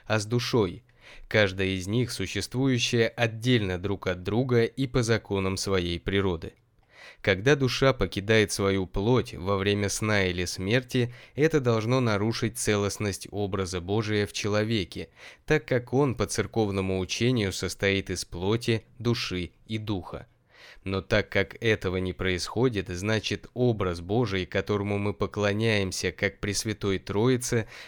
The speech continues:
находится в другой части, а именно в душе, в виде совести, харизмы и духа, или в личности, под видом ума, сердца и воли.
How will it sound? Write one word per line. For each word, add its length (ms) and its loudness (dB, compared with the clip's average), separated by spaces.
находится 640 0
в 80 -2
другой 480 2
части, 600 -2
а 140 -2
именно 420 0
в 60 -6
душе, 540 -2
в 60 -8
виде 340 -2
совести, 720 -2
харизмы 640 -2
и 100 -2
духа, 540 -4
или 240 -2
в 100 -8
личности, 760 -4
под 180 0
видом 480 -2
ума, 480 -4
сердца 600 -2
и 240 -8
воли. 420 -6